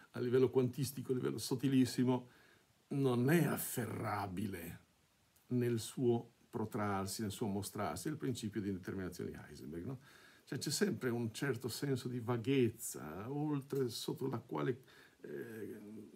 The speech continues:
limite non si può entrare. Un caro amico, nonché professore di fisica, compianto perché è morto purtroppo, il professor Rodolfo Bonifa-, Bonifacio, della Statale di Milano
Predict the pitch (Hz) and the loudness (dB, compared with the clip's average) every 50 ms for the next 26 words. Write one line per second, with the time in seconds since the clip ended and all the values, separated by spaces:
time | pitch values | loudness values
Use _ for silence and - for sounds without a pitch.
0 | 127 - - 131 135 110 - 120 131 151 156 175 165 147 147 - 147 147 147 147 | -18 -18 -18 -16 -16 -16 -14 -4 0 4 6 6 6 6 6 4 2 2 2 2
1 | 156 160 147 - - - 131 - - - 156 151 151 139 127 120 113 104 101 - | 4 2 2 0 -2 -4 -6 -8 -6 -2 -2 0 0 0 0 0 0 -2 -2 -2
2 | 123 117 107 101 90 80 76 76 78 76 - - - - - - - - - - | -2 0 0 0 0 -2 -2 -4 -6 -8 -10 -10 -14 -18 -20 -20 -20 -20 -20 -20
3 | _ _ - 147 143 135 127 - 185 185 160 135 127 110 113 117 123 131 135 120 | _ _ -6 -4 -2 -2 0 2 4 4 6 4 4 4 4 4 4 4 4 2
4 | 104 - - - 90 87 82 85 85 95 104 104 - - - 123 120 120 - 107 | 2 -2 -6 -10 -8 -6 -6 -6 -6 -6 -6 -8 -6 0 2 2 2 0 -2 -8
5 | 92 101 98 - - 110 107 107 - - - - 127 131 117 104 104 104 - - | -10 -8 -10 -8 -6 -6 -6 -6 -8 -10 -8 -6 -4 -4 -2 -4 -6 -8 -10 -14
6 | - - 92 98 104 - 131 113 101 98 98 - - 113 - 87 - 113 110 110 | -12 -10 -10 -8 -6 -4 -4 -4 -4 -4 -6 -10 -12 -14 -14 -12 -8 -8 -6 -6
7 | - 85 - - - - - - 101 - - - - - 113 - 113 101 - 104 | -6 -8 -10 -12 -12 -10 -10 -10 -10 -10 -12 -12 -10 -12 -10 -8 -10 -10 -8 -8
8 | - - 123 110 110 110 117 120 113 - - 113 107 110 120 127 123 - - - | -4 -2 -2 -2 -2 -2 -2 -4 -4 -6 -8 -6 -6 -4 -4 -6 -6 -6 -8 -8
9 | - 117 110 120 127 110 - - 110 107 101 - - - 131 135 - - - - | -6 -4 -2 -2 -2 -2 -4 -8 -10 -12 -12 -14 -14 -14 -14 -14 -16 -20 -20 -20
10 | - - - - - - _ - 127 104 101 - - 117 110 - 110 107 104 104 | -20 -20 -20 -20 -20 -20 _ -8 -6 -6 -6 -6 -6 -6 -6 -4 -4 -2 -2 0
11 | 123 147 139 123 101 90 85 87 127 160 165 165 - | 0 0 0 0 0 -2 -2 -2 -4 -4 -6 -8 -12